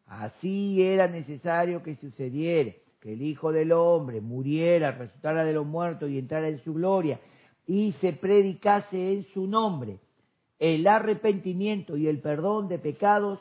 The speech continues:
en todas las naciones".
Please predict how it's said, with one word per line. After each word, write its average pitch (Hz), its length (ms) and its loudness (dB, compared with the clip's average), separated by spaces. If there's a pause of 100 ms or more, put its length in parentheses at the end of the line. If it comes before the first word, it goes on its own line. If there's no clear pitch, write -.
(160)
en 156 360 -2
todas 208 560 2
las 190 260 4
naciones". 143 880 -4